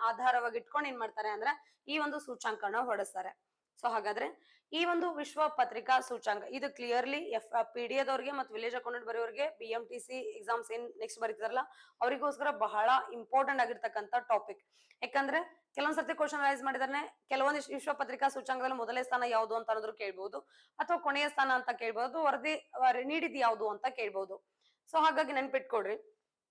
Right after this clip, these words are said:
ವಿಶ್ವ ಪತ್ರಿಕಾ ಸೂಚ್ಯಂಕದಲ್ಲಿ ಮೊದಲನೇ ಅಂದ್ರೆ ವಿಶ್ವ ಪತ್ರಿಕಾ ಸೂಚ್ಯಂಕದಲ್ಲಿ ಮೊದಲನೇ ಸ್ಥಾನವನ್ನ ಪಡ್ಕೊಂಡಿರ್ತಕ್ಕಂತಹ ದೇಶ ಯಾವ್ದಿದೆ ಅಂತಂದ್ರೆ ನಾರ್ವೆ ಇದೆ. ಮೊದಲ ಸ್ಥಾನವನ್ನ ಪಡ್ಕೊಂಡಿರ್ತಕ್ಕಂಥ ದೇಶ ಯಾವ್ದು ಅಂದ್ರೆ ನಾರ್ವೆ.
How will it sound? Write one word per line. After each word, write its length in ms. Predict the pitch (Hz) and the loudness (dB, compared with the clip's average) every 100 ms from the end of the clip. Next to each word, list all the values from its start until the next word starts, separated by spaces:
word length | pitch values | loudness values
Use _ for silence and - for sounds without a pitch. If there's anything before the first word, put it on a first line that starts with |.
| _ _ | _ _
ವಿಶ್ವ 220 | 294 - 349 | -4 2 2
ಪತ್ರಿಕಾ 560 | 359 294 - 277 320 311 | 4 2 2 0 4 4
ಸೂಚ್ಯಂಕದಲ್ಲಿ 840 | 302 269 - 262 254 254 254 285 | 2 -2 2 2 4 2 2 0
ಮೊದಲನೇ 400 | 285 220 240 269 | 0 0 0 -2
ಅಂದ್ರೆ 400 | 269 254 277 311 | 0 0 2 0
ವಿಶ್ವ 220 | 247 240 320 | -2 0 0
ಪತ್ರಿಕಾ 460 | 311 277 262 285 | 0 -4 -2 0
ಸೂಚ್ಯಂಕದಲ್ಲಿ 1040 | 277 262 - 254 247 233 254 330 - - _ 240 | 0 -4 -2 -2 0 -2 -2 -4 -10 -20 _ -2
ಮೊದಲನೇ 300 | 269 320 359 | 2 4 4
ಸ್ಥಾನವನ್ನ 360 | 339 302 247 - | 4 2 2 2
ಪಡ್ಕೊಂಡಿರ್ತಕ್ಕಂತಹ 840 | 262 - 262 240 247 240 240 233 233 214 | 0 0 -2 0 -2 -2 -2 -2 -4 -4
ದೇಶ 220 | 226 302 | -6 0
ಯಾವ್ದಿದೆ 400 | 285 233 214 208 | 2 2 0 -2
ಅಂತಂದ್ರೆ 580 | 202 196 196 214 - 233 | -2 -4 -6 -4 -4 -2
ನಾರ್ವೆ 420 | 214 190 180 220 | 0 0 0 -2
ಇದೆ. 500 | 214 185 - _ _ _ 247 | -2 -6 -16 _ _ _ -2
ಮೊದಲ 180 | 285 302 | 2 2
ಸ್ಥಾನವನ್ನ 320 | 302 262 254 | 2 2 2
ಪಡ್ಕೊಂಡಿರ್ತಕ್ಕಂಥ 640 | 247 220 240 214 220 220 | -2 -4 -6 -4 -4 -4
ದೇಶ 280 | 214 202 196 208 | -4 -6 -6 -4
ಯಾವ್ದು 280 | 196 196 | -4 -2
ಅಂದ್ರೆ 180 | 196 214 | -6 -4
ನಾರ್ವೆ. 360 | 254 208 180 | 0 2 0